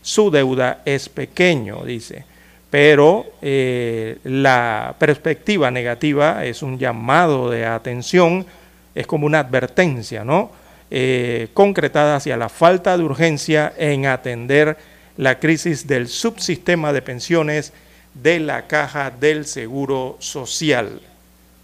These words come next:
Y todas las calificadoras, eh, internacionales, incluso aquí dentro también, a nivel local,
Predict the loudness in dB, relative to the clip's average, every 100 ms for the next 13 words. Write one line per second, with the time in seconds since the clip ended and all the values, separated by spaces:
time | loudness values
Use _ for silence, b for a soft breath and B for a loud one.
0 | -18 -18 -6 0 2 2 -4 -10 -14 -14
1 | -14 -8 -2 0 0 -6 -14 b b b
2 | b -10 -8 -8 -10 -10 -8 -6 -6 -6
3 | -8 -4 -4 -6 -14 -16 -4 0 0 -2
4 | -12 -14 -8 -4 -2 -2 -6 -6 -14 -18
5 | _ -16 -14 -6 -2 -2 -4 -18 _ _
6 | _ _ _ _ _ _ _ B B B
7 | B -14 -10 -2 0 0 4 4 4 0